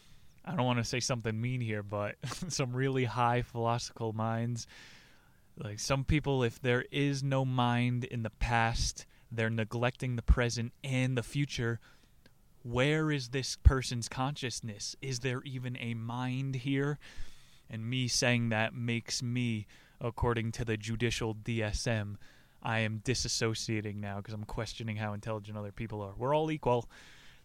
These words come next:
"The day often seems long," says Seneca to these people.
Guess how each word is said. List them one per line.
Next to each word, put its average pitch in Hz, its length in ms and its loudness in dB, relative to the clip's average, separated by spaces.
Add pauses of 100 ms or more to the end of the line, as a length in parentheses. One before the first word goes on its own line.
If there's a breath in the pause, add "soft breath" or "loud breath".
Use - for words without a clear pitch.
(120)
"The 120 120 0
day 147 400 4
often 143 440 2
seems 127 320 -2
long," 123 400 2
says 104 280 -2
Seneca 107 540 -2
to - 100 -8
these 110 240 -2
people. 110 480 -2